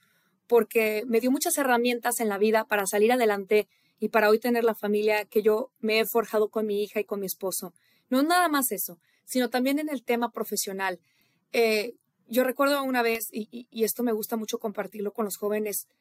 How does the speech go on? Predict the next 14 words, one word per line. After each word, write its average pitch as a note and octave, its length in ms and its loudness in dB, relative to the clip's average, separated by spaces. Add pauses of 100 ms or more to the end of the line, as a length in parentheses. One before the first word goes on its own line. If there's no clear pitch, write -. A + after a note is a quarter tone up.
(320)
para G#3+ 180 0
que G#3 160 -2
no G#3+ 140 0
se A#3+ 160 -2
crean B3 440 2 (340)
lo A3 140 2
que G#3+ 120 4
les G3+ 140 2
dicen A#3+ 280 0
por A3 160 2
ahí, G#3 220 2
incluso A3+ 360 -2
en G#3 60 -2
casa. G3+ 400 -4